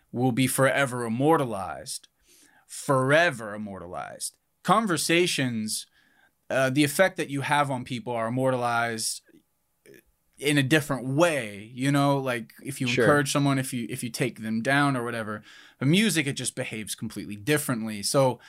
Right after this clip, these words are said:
Speaker 2: Right.
Speaker 1: I find it far more important because I am both driven by words and I'm highly driven by emotion, which is probably why I was designed to make rap music, I think,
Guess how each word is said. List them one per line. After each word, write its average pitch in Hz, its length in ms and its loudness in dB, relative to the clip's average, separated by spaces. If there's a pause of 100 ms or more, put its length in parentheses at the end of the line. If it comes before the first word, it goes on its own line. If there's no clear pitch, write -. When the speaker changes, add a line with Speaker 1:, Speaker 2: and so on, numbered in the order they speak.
(100)
Speaker 2:
Right. 101 260 0
Speaker 1:
I 147 80 4
find 180 440 2
it 143 180 0
far 156 300 4
more 139 360 2
important 120 720 -2
because 143 260 0
I 147 140 6
am 143 160 4
both 143 500 2 (360)
driven 135 420 4
by 120 160 0
words 113 480 -2
and 113 80 -4
I'm 104 220 -8 (200)
highly 151 340 0
driven 120 300 -8
by 110 200 -4
emotion, 110 600 -8 (380)
which 151 160 2
is 143 100 2 (100)
probably 151 580 2
why 131 880 0
I 127 160 -4
was 117 440 -6 (300)
designed 127 720 2
to 123 100 -8
make 120 260 -4
rap 123 300 2
music, 101 380 -8
I 104 100 -4
think, 107 400 -12